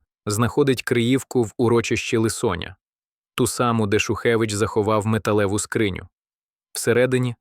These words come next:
документи. Вцілілі, частково пошкоджені вологою, але читабельні. Серед них особистий щоденник Романа Шухевича. Останні записи датовані тисяча дев'ятсот п'ятдесятим роком,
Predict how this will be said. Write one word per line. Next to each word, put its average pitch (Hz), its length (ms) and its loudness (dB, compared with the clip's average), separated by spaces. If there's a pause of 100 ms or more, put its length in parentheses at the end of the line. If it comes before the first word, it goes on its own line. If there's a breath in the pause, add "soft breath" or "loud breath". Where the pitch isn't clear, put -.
документи. 110 760 -2 (400)
Вцілілі, 117 640 0 (140)
частково 113 520 0
пошкоджені 110 640 0
вологою, 101 640 0 (240)
але 107 240 2
читабельні. 95 640 -4 (560)
Серед 110 360 0
них 123 380 0
особистий 117 560 0
щоденник 113 800 -2
Романа 110 440 2
Шухевича. 101 680 -2 (520)
Останні 117 480 2
записи 113 460 -2
датовані 107 600 2
тисяча 117 420 -2
дев'ятсот 107 560 0
п'ятдесятим 107 680 -2
роком, 117 380 0